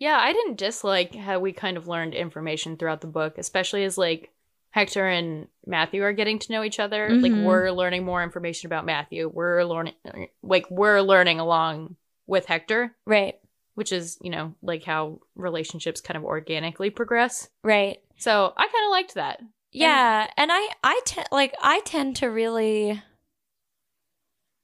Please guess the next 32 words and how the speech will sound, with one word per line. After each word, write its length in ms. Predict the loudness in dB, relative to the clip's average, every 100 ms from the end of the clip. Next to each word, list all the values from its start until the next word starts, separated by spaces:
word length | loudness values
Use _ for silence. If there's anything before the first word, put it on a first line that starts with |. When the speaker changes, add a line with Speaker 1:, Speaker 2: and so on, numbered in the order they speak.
| _ 0
Speaker 2:
I 80 |
mean, 280 | 2 2 0 -4
romance 500 | 2 2 2 -4 0
novels 420 | 0 2 -2 -6
generally 640 | -2 0 0 0 0 -2 0
are 360 | 4 4 4 2
kind 260 | -2 -6
of 140 | -6 -4
more 260 | -2 0 -2
character-driven 1000 | -2 0 0 0 -6 -4 -4 -4 -6 -4
rather 340 | -4 -2 -2
than 200 | -2 -6
plot-driven 840 | 0 0 0 0 -2 0 -4 -6 -10 _ _ -6
to 120 | 0
begin 400 | 0 2 0 -2
with. 360 | -4 -6 -6 -6
So 380 | 2 4 6 4
Speaker 1:
Right. 60 | 2
Speaker 2:
it's 240 | -2 0
never 340 | 4 4 4 2
really 280 | 2 2
something 420 | 0 -2 -2 -6 -8
that 140 | 0
bothers 420 | 4 6 4 -2
me 120 | -4 -2
that 220 | -2 0
much 240 | 0 0
as 200 | -4 0
long 240 | 2 2 0
as 100 | -6
the 100 | -6
characters 760 | 0 0 0 -4 -4 -6 -12